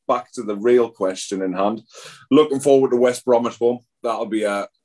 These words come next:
that'll be a good fixture. Uh, I can't imagine by the tenth of December that Steve Bruce will still have a job, but you know, it, it'll be, it'll be interesting. Um, <sighs> oh,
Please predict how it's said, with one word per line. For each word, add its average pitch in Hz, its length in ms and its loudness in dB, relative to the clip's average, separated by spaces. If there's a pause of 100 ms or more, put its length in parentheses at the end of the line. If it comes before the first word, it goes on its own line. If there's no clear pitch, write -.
(120)
that'll 107 160 -8
be 101 140 -4
a 85 40 -10
good 101 240 -2
fixture. 104 680 0
Uh, 92 420 0
I 90 160 -6
can't 113 300 2
imagine 104 440 -2
by 95 160 0
the 92 140 -4
tenth 98 300 -8
of 90 80 -6
December 90 380 -2
that 92 160 -4
Steve 92 320 0
Bruce 92 240 0
will 90 60 -6
still 98 220 -2
have 87 120 -2
a 90 100 -14
job, 90 300 0 (100)
but 101 200 2 (720)
you 123 260 2
know, 120 240 -6
it, 120 380 2
it'll 120 280 -2
be, 101 400 -2
it'll 113 120 4
be 104 180 2
interesting. 104 640 0 (340)
Um, 107 600 0 (560)
<sighs> - 800 -20
oh, 156 480 -12